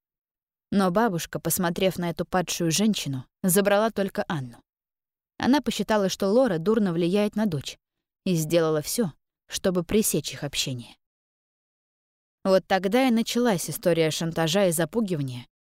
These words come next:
которая принесла Анне столько неприятностей. Майроши же, никак не ожидавшие появления племянницы, разработали план, как убрать ее с дороги.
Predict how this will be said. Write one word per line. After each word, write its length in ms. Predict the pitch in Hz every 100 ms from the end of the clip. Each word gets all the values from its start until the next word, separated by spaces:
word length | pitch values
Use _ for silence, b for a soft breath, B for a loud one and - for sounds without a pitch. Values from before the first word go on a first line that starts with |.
| _ _
которая 420 | 208 214 214 220
принесла 560 | 202 214 226 - 208 156
Анне 340 | - 214 185 156
столько 400 | - 190 185 185
неприятностей. 920 | 180 - 202 180 147 131 - 127 - _ _ _ _ _ _ _
Майроши 520 | 185 185 180 240 - 156
же, 220 | 143 139 _ _ 220
никак 420 | 226 - 220 -
не 120 | 170
ожидавшие 560 | 165 180 185 160 - 160
появления 580 | 175 170 185 175 165
племянницы, 680 | 156 180 226 220 139 - 131 - _ _ _ _
разработали 680 | 190 190 180 180 220 233 226
план, 360 | - 160 127 -
как 240 | 202 214
убрать 320 | 196 180 185 190
ее 140 | 180
с 60 | 170
дороги. 480 | 185 190 131 -